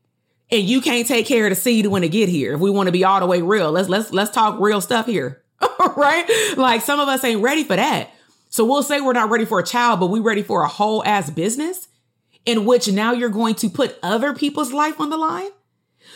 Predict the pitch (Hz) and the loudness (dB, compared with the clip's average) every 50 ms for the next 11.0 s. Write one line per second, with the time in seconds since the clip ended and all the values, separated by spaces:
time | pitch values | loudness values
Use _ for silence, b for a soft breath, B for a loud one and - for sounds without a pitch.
0 | B B 170 220 254 262 269 285 277 - 247 233 - 262 226 196 170 165 160 185 | B B 2 2 2 4 2 0 0 0 -2 -2 0 0 2 0 0 -2 -2 -2
1 | 196 208 233 262 262 262 262 254 254 - 269 254 247 262 247 - - - 190 226 | -2 0 0 0 0 0 0 0 0 0 0 0 2 2 0 2 2 2 2 2
2 | 240 247 233 214 214 - - 220 226 233 233 226 226 202 190 202 220 254 247 262 | 2 0 0 -2 -2 -4 -2 -4 -2 0 0 0 0 0 0 0 -2 -2 -2 -2
3 | 269 - 185 175 185 240 285 254 240 240 196 196 185 202 220 233 240 226 226 240 | -2 -2 -2 -2 0 0 0 0 0 0 -2 -2 -2 0 0 0 0 0 0 -2
4 | 220 - 208 196 180 190 220 240 240 233 220 175 196 208 190 190 190 160 143 180 | -2 0 -2 -2 0 0 0 2 2 2 2 2 2 2 2 2 0 -2 -2 -2
5 | 220 226 208 202 214 220 294 339 349 - B B B B B B B B B 165 | -2 -2 -2 -2 -4 -4 -6 -6 -8 -10 B B B B B B B B B -2
6 | 143 269 349 349 330 254 202 147 170 143 147 127 - 220 320 403 392 - - - | -2 0 0 0 0 0 0 0 -4 -6 -6 -6 -4 -2 -2 -2 -2 -6 -4 -4
7 | 208 160 151 139 147 151 131 - _ _ _ _ _ _ _ _ _ _ _ - | -2 -2 -2 -4 -6 -6 -8 -10 _ _ _ _ _ _ _ _ _ _ _ -4
8 | - 254 - - 247 247 226 208 196 - - - 233 247 247 202 175 170 170 - | -2 -2 0 0 0 0 2 2 0 0 -2 -2 -2 0 0 0 0 -2 -4 -6
9 | - _ _ - - 202 208 240 226 254 311 294 214 202 202 214 214 214 220 220 | -12 _ _ -6 -2 0 0 0 2 0 0 0 2 0 0 2 2 2 2 0
10 | 220 190 190 196 196 190 226 233 - - 190 196 202 180 180 190 214 247 - | 2 0 0 0 0 0 -2 -4 -2 -2 0 0 0 0 -2 -4 -6 -8 -14